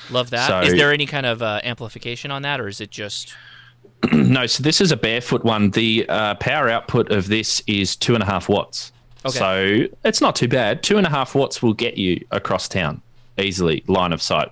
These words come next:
Speaker 2: especially if you've got a decent antenna. Some of, some of the guys here, uh, in, in V K, we mount these to the back of, like, on tripods,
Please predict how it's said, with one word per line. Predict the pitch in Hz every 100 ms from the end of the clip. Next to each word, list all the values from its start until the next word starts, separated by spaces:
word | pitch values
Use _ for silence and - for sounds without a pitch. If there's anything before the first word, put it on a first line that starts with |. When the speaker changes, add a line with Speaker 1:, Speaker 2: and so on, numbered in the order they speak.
| -
Speaker 2:
especially | - 165 -
if | 185
you've | 117
got | 127
a | 107
decent | 107 104 101
antenna. | 87 107 98 - - -
Some | - 165
of, | 170 -
some | - 139
of | 139
the | 123
guys | 120 113 107
here, | - 110 107 101 - - - - _ -
uh, | 107 -
in, | 113 - - -
in | 107 104 92
V | 101
K, | 95 110 104 95 95
we | 98 107 104 104
mount | 101 104 107
these | 107 95 -
to | -
the | 92
back | 87 92 95 - - - 95
of, | 95 87 - -
like, | 95 -
on | 92
tripods, | - 98 92 - 80 -